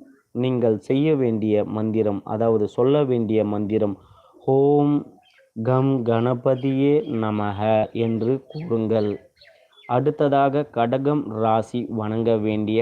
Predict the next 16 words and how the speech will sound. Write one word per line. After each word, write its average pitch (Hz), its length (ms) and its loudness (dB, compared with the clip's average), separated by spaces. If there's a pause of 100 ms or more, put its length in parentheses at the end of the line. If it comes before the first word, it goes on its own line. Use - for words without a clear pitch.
(100)
கடவுள்கள். 104 720 -2 (520)
கடக 151 380 0
ராசிக்காரர்கள் 107 1040 0
அம்மன், 117 460 0
காளி, 120 380 2 (160)
துர்கை, 110 320 0 (140)
பராசக்தி 117 640 0
போன்ற 107 420 0
கடவுள்களை 107 680 2 (440)
டிசம்பர் 143 460 2
மாதத்தில் 107 720 0
வழிபாடு 107 520 2
செய்யலாம். 101 520 0 (100)
கடக 143 420 0
ராசிக்காரர்கள் 107 1080 0 (460)
மனம் 127 460 2